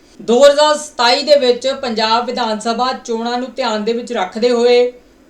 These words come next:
ਕੇਂਦਰੀ ਗ੍ਰਹਿ ਮੰਤਰਾਲੇ ਨੇ ਹਰਿਆਣਾ ਸਰਕਾਰ ਦੀ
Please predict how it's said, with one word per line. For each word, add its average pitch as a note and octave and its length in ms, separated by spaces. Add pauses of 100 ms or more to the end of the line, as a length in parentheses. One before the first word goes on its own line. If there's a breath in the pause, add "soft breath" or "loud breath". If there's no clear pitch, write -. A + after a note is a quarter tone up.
ਕੇਂਦਰੀ C4+ 420
ਗ੍ਰਹਿ B3 280
ਮੰਤਰਾਲੇ A#3+ 640
ਨੇ C4+ 380 (340 loud breath)
ਹਰਿਆਣਾ A#3 320
ਸਰਕਾਰ B3 440
ਦੀ B3+ 300